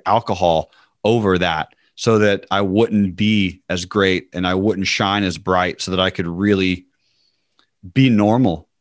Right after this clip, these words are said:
Because so much of my life, man, I've been told, "Dude, you're weird, you're strange, you're odd, you're not normal." And, you know, there, there's times in me where that's a good thing, times where it's a bad thing, but I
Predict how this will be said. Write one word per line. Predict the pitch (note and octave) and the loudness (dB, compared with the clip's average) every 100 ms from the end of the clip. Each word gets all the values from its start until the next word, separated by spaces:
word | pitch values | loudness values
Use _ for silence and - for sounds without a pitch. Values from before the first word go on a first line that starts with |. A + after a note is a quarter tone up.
| _ _ _ - | _ _ _ -10
Because | G2+ A#2 F#2+ - - - | -4 -2 -2 -6 -8 -12
so | C#3 - C3 | -6 0 2
much | C3+ C3+ D3 | 2 0 0
of | |
my | A#2 A2 | 0 -2
life, | G#2 B2+ - | -2 -4 -2
man, | G2+ F2+ E2+ | -2 -2 -4
I've | - F#2+ | -4 -2
been | G2+ | -2
told, | G2 A2 G#2 | 0 2 2
"Dude, | F#2 F2 | 0 0
you're | G2 | 0
weird, | F#2 G#2+ F2 D2+ | 2 2 2 -2
you're | E2+ | -8
strange, | F2+ - G2 E2+ D#2 | -6 -2 -2 -2 -4
you're | F2 F2+ | -6 -2
odd, | F2 D2+ D2+ | -2 -2 -8
you're | F#2 | -6
not | F2+ F2+ E2 | -2 -2 -2
normal." | F2 E2+ D#2 - - - _ _ - | -2 -4 -6 -10 -20 -20 _ _ -4
And, | F#2+ F#2 F2+ F2+ F2+ - _ _ _ _ _ _ _ _ _ _ - | -2 0 0 -2 -2 -10 _ _ _ _ _ _ _ _ _ _ 0
you | G3 | 4
know, | D#3+ D#3+ - | 4 0 -2
there, | C#3+ F#3 | 0 2
there's | E3 F#3+ F#3 | 4 2 2
times | F3+ F3 F3+ | 0 2 2
in | E3+ | 4
me | E3+ E3+ | 4 4
where | E3 | 4
that's | D3+ C#3+ | 4 2
a | |
good | C#3+ D3+ | 0 0
thing, | D#3 C#3+ | 2 2
times | C#3+ C#3+ | 0 0
where | D3 B2+ | 2 2
it's | |
a | A2+ | 0
bad | B2+ C#3 | -2 0
thing, | D3+ D3 | 0 2
but | A#2 - | 0 0
I | A2 | 0